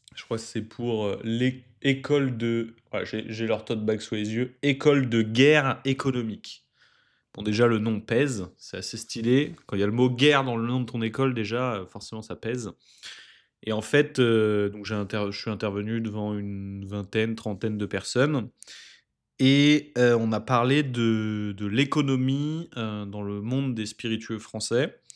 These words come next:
Et il m'avait posé des questions en avance, euh, pour que je prépare un petit peu, enfin que je sache de quoi on va parler.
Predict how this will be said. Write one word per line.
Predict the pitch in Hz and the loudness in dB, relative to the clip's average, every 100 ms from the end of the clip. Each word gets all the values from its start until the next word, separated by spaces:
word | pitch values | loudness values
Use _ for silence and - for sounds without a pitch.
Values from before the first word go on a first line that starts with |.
| - - - - _ _ - | -18 -18 -20 -20 _ _ 0
Et | 127 143 | 4 6
il | 139 | 6
m'avait | 117 107 | 4 2
posé | 107 127 131 | 2 4 6
des | 123 | 4
questions | 127 123 135 | 2 0 0
en | 120 | 2
avance, | 117 113 120 147 151 - | 2 4 4 2 -2 -2
euh, | 110 104 104 104 101 101 | 0 2 2 2 0 -2
pour | - 98 | -6 -10
que | 113 101 | -6 -6
je | - | -6
prépare | 110 101 113 110 | -10 -2 0 0
un | 98 | -4
petit | - 98 | -10 -8
peu, | 120 | -4
enfin | 113 107 | -4 -6
que | 92 | -8
je | 95 | -8
sache | - 113 113 110 | -2 -2 -2 -4
de | |
quoi | 98 104 | -8 -6
on | 101 | -4
va | 98 | -4
parler. | 101 98 104 120 | 0 0 2 0